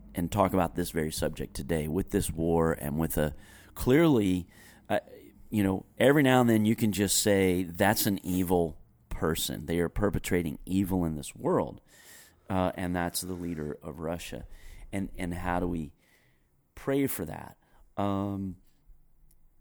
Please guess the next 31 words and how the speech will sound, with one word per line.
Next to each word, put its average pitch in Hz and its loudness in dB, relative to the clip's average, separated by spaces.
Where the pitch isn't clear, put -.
and 120 2
how 143 2
do 147 4
we 127 4
pray 113 2
for - -2
this 101 0
in 95 -2
our 92 0
own 98 0
lives, 76 -4
their, 92 0
their 87 -2
everyday 82 -2
time? - -12
And, 117 4
and 120 4
this 135 4
is 165 0
where 101 4
what, 90 0
um, 85 -2
C - 2
S 110 2
Lewis 113 2
was 95 -2
the 95 -8
first - -2
one 95 0
I 95 2
encountered 80 -4